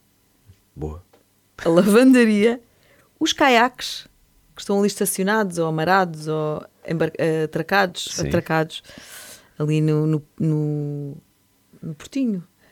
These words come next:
Speaker 1: No, no passadiço, no,
Speaker 2: Uhum.
Speaker 1: sim,
Speaker 2: No,
Speaker 1: no
Speaker 2: no, no, pronto.
Speaker 1: No deck, no
Speaker 2: No
Speaker 1: deck.
Speaker 2: deck. E mais, também podem usar o chuveiro exterior.
Speaker 1: Ai,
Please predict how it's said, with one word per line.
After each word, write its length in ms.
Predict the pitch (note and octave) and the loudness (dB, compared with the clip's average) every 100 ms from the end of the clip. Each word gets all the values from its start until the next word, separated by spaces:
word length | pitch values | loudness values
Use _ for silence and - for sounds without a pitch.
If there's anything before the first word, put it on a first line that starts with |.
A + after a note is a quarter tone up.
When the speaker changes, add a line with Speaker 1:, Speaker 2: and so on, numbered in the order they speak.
| - | -14
Speaker 1:
No, 840 | C3+ F2+ F2+ E2+ F2+ F2+ F2 F2 - | -6 -4 -2 -2 -4 -6 -8 -10 -10
no 100 | - | -10
passadiço, 680 | D2+ F2+ F2+ G2+ A#2 - - E2 D2+ D2+ D2 | -6 -6 -6 -6 -8 -10 -12 -10 -10 -10 -6
no, 80 | |
Speaker 2:
Uhum. 600 | D#3 E3 D3+ D3+ D#3+ D#3+ - | -4 -4 -4 -8 -8 -12 -14
Speaker 1:
sim, 220 | - - - | -12 -10 -6
Speaker 2:
No, 180 | G#3 E3 | -6 -6
Speaker 1:
no 260 | G3+ G#3 | -8 -6
Speaker 2:
no, 160 | G3+ G#3 | -8 -8
no, 80 | G#3 - | -14 -18
pronto. 420 | - E3+ - - _ - - - - - _ _ | -10 -8 -8 -14 _ -20 -20 -20 -20 -20 _ _
Speaker 1:
No 140 | A2+ C#3 | 0 2
deck, 460 | C#3+ - - - - | 2 0 -8 -8 2
no 80 | F#3+ | 2
Speaker 2:
No 60 | |
Speaker 1:
deck. 140 | E3+ D3+ | 4 4
Speaker 2:
deck. 500 | D3+ - - - - _ _ _ _ _ _ _ _ _ | 2 0 -8 -20 -20 _ _ _ _ _ _ _ _ _
E 120 | C4 | 2
mais, 680 | B3+ A#3+ B3 G3+ - - - _ _ _ _ _ _ | 4 4 2 0 -4 -12 -14 _ _ _ _ _ _
também 220 | C#4 D4 | 0 0
podem 300 | C4+ A#3 A#3 | 2 2 4
usar 340 | A#3 F#3+ F#3 G3+ | 4 4 2 2
o 60 | |
chuveiro 680 | G#3+ - A3+ F#3+ G3+ A3+ A#3+ _ _ _ _ _ _ - | -2 -2 0 2 2 2 -4 _ _ _ _ _ _ -14
exterior. 640 | - - C#4+ C#4+ B3+ A#3 A#3 - _ _ _ _ _ _ _ _ | -10 -6 -2 2 2 0 -4 -16 _ _ _ _ _ _ _ _
Speaker 1:
Ai, 80 | - | -20